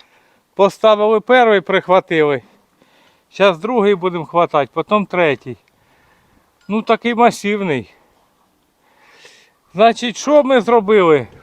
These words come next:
Повністю ю-, всю раму почистили, погрунтували, покрасили. Так же само корпуса,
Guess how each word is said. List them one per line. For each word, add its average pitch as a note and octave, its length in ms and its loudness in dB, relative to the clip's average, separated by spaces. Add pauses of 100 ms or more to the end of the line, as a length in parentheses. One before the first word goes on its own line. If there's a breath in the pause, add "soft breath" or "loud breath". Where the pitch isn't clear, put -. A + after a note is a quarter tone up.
(160)
Повністю C4 520 0
ю-, G#3 360 -6
всю A#3+ 300 -8
раму G#3+ 360 4
почистили, A#3+ 960 -2 (640)
погрунтували, G#3+ 1160 2 (320)
покрасили. D3+ 760 0
Так A#3+ 280 0
же G#3 160 -2
само G#3 360 0
корпуса, A3+ 800 0